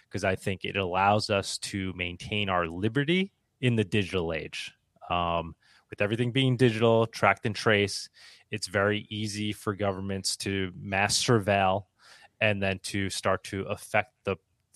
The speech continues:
the populace, uh, because of that information they have and that surveillance they have over everyone. And if they could even then surveil all your transactions, it becomes very troublesome if you want to, say,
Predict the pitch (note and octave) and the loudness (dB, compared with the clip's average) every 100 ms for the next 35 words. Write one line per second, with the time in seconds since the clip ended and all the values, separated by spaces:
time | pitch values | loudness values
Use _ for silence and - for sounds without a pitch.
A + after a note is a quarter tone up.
0 | _ - - - A#2 - F2 F2 - - | _ -8 -2 6 6 4 -2 -2 -4 -6
1 | - - F#2+ F#2 F2+ - - G#2 F#2 F2+ | -6 -4 0 0 -2 -10 -4 -4 -2 -4
2 | F#2 G2 - F#2+ F2+ - - E2+ E2+ F#2+ | -2 -2 -6 -6 -6 -6 -6 -6 0 2
3 | F#2 E2+ E2+ - F#2+ E2+ F2+ F2+ F2 - | 2 0 -6 -2 -4 -2 -4 -4 -6 -4
4 | F2 D#2+ G2+ G#2+ G2+ F2+ G#2 F2 F2 A2+ | -2 0 4 4 4 2 -2 0 0 4
5 | C3+ A2+ F2 E2 D#2+ - - - - - | 6 4 0 -4 -8 -16 -20 -20 -12 -2
6 | A2+ - A#2 - A2+ B2 A#2 G#2+ G2+ - | -2 2 0 2 0 0 0 0 0 -2
7 | G2 G2+ G2+ G2 F#2+ F2+ - G#2 G2+ C3+ | -2 4 4 4 2 0 -2 -2 4 4
8 | B2 - F2+ E2+ F#2 G2 F2+ F#2+ F#2 - | 4 -4 -6 -8 -6 -6 -4 -2 -2 2
9 | C3 A#2 - F#2 F#2+ - - G2+ F#2+ F#2 | 2 2 -2 -4 -6 -10 -10 -8 -6 -2
10 | F#2+ - G#2 F#2+ - - F2+ F2+ F2+ F2+ | -2 -2 -6 -4 -4 -2 2 2 2 0
11 | F2+ | -2